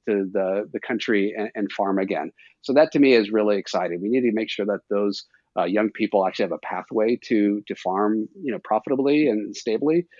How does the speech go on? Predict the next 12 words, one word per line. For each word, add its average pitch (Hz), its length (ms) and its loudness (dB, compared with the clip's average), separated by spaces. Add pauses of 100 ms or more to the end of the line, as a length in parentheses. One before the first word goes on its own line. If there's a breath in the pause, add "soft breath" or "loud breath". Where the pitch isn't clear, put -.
(200 loud breath)
Um, 107 340 4
and 107 80 -2
I 98 60 -2
think 113 260 0
regenerative 101 460 0
agriculture 92 580 -6
is 85 100 -6
the 92 80 -4
way 82 140 -6
to 73 100 -10
do - 220 -10
it. - 120 -16